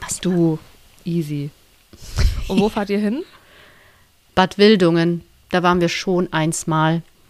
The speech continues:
Speaker 2: Ah, daher kenn ich das, weil du mir das schon mal erzählt hast, wahrscheinlich.
Speaker 1: Ja.
Speaker 2: Cooli.
Speaker 1: You get some photos.
Speaker 2: Sehr schön. Ja. Dann, äh, hören wir uns vermutlich in zwei Wochen.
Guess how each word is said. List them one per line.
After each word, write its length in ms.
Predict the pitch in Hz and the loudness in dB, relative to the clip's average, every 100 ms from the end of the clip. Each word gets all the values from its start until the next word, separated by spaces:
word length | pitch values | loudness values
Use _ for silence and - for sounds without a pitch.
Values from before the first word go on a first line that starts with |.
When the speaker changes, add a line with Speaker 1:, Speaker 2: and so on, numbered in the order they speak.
| _ _ _ - - | _ _ _ -18 -10
Speaker 2:
Ah, 140 | 180 | -8
daher 260 | 180 180 175 | -6 -6 -8
kenn 200 | 180 170 | -8 -10
ich 140 | - | -10
das, 300 | 165 170 - - | -12 -12 -16 -14
weil 140 | 175 | -12
du 120 | 170 170 | -8 -8
mir 160 | 165 | -6
das 160 | 165 - | -8 -12
schon 160 | 180 | -12
mal 100 | 170 | -10
erzählt 380 | 175 - 175 170 | -10 -12 -14 -10
hast, 240 | 175 - 185 | -12 -12 -14
wahrscheinlich. 560 | 170 185 180 175 180 - _ _ _ - - | -12 -10 -8 -8 -10 -14 _ _ _ -20 -4
Speaker 1:
Ja. 180 | 190 170 - - _ _ - | -2 -2 -6 -20 _ _ -18
Speaker 2:
Cooli. 720 | - 175 180 196 185 170 165 | -8 -6 -4 -6 -4 -4 -2
Speaker 1:
You 380 | - 165 165 170 | 0 0 -2 -4
get 320 | 208 196 196 - | -2 -4 -4 -12
some 440 | - - 190 190 | -10 -6 -4 -6
photos. 1120 | 185 202 185 180 - 175 170 - - - - _ _ _ _ _ _ _ _ _ _ _ - | -8 -6 -4 -6 -8 -10 -10 -14 -18 -20 -20 _ _ _ _ _ _ _ _ _ _ _ -10
Speaker 2:
Sehr 200 | 170 170 | -6 -4
schön. 440 | - 165 156 156 - _ - | -4 -4 -4 -6 -10 _ -8
Ja. 260 | 170 156 151 - - - - - _ - | -4 -2 -4 -10 -20 -20 -20 -20 _ -10
Dann, 520 | 175 175 196 220 226 | -2 -2 -2 -4 -4
äh, 260 | - 196 202 | -4 -2 0
hören 300 | 214 214 214 | 0 0 -2
wir 140 | 208 | -4
uns 520 | 190 196 208 208 - - | -4 -2 -4 -6 -14 -12
vermutlich 640 | - 180 190 254 269 247 | -6 -4 -4 -4 -6 -6
in 180 | 202 208 | -6 -8
zwei 320 | - 170 165 | -4 -4 -2
Wochen. 440 | 170 - 294 330 | -6 -8 -10 -10